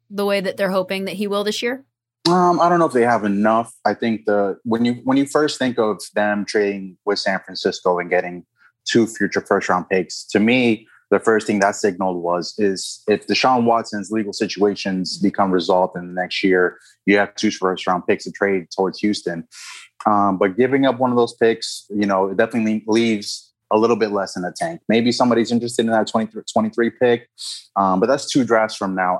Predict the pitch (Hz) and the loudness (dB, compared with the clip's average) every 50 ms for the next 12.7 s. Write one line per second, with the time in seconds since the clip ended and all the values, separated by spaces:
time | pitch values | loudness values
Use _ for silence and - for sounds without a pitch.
0 | - 104 110 113 - - 104 95 92 92 92 _ _ _ 101 98 - - 104 101 | 0 -2 -2 -2 -2 -4 -4 -4 -4 -6 -10 _ _ _ -6 -4 -2 -2 -2 0
1 | 98 98 95 92 90 95 92 90 - - 92 92 87 95 90 85 92 90 87 90 | 0 -2 -2 -2 0 0 0 0 0 -2 -4 -4 -4 -4 -4 -4 -4 -4 -4 -6
2 | 90 85 - - - 98 92 90 85 80 80 _ _ _ - 95 90 90 85 85 | -12 -12 -12 -6 -2 0 0 0 0 -2 -8 _ _ _ -2 0 0 0 0 -2
3 | 87 82 82 _ _ - _ _ - - - - - _ _ _ _ _ - 156 | -4 -8 -12 _ _ -20 _ _ -20 -20 -20 -20 -20 _ _ _ _ _ 2 2
4 | 151 170 185 180 - 202 175 135 104 - - - 95 117 120 123 127 135 135 135 | 4 4 2 2 2 2 2 2 0 -2 -8 -2 0 0 0 2 0 0 0 0
5 | 127 113 123 120 120 110 104 120 113 113 107 110 120 127 135 139 139 139 139 135 | 0 0 0 -2 -2 -2 -2 0 0 2 2 4 4 2 2 0 0 0 -2 -2
6 | 139 - 151 143 143 143 139 139 135 113 107 107 104 98 104 - 123 120 117 - | -2 -2 0 0 2 2 2 0 0 0 -2 -2 -2 -4 -4 -4 -4 -4 -2 -4
7 | 117 110 - 127 117 _ - _ 107 107 113 113 110 117 113 113 - - 113 110 | -8 -6 -4 -6 -8 _ -6 _ 0 2 2 0 0 -4 -8 -8 -4 -4 -4 -4
8 | 104 - 110 104 101 107 107 101 104 - 110 107 - - - - 104 95 107 107 | -2 -2 -4 -2 -2 -2 -2 -2 -2 0 0 -2 0 -2 -4 -4 -2 -2 -2 -2
9 | - - 208 - 104 107 104 101 - _ - - - _ - _ _ _ - 107 | -2 -2 -4 -2 0 -2 -2 -4 -8 _ -20 -20 -20 _ -20 _ _ _ 0 2
10 | 104 104 107 107 101 107 113 113 120 127 127 135 127 127 120 127 127 120 - - | 4 4 2 2 0 -2 -2 0 0 0 0 0 -2 0 -2 -2 -4 -4 -2 -2
11 | 127 123 120 120 - 131 123 113 104 98 90 87 80 65 71 - - - - 104 | -2 -2 -2 -2 -2 0 0 2 0 0 0 -2 -4 -6 -8 -14 -14 -4 0 0
12 | 113 113 - 104 90 82 80 78 - 95 92 92 90 | 0 0 0 -2 -2 -2 -2 0 2 2 2 2 0